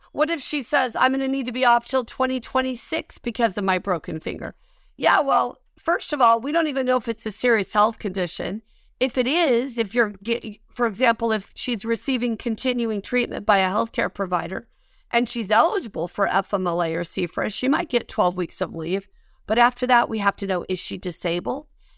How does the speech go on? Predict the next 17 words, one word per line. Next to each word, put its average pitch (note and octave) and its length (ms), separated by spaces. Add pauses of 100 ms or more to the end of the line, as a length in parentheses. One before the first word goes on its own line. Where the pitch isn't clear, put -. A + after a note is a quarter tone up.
And B3 160
even D4 300
if C4+ 120
she C4 260
is D#4+ 440
disabled, F#3+ 640
remember, F3 640 (960)
an B3 180 (100)
indefinite C#4 1080
leave A#3 320
of G3+ 160
absence G#3 760
is A#3+ 280 (200)
never A#3+ 680
a G#3+ 80
reasonable G#3+ 600
accommodation. G#3+ 840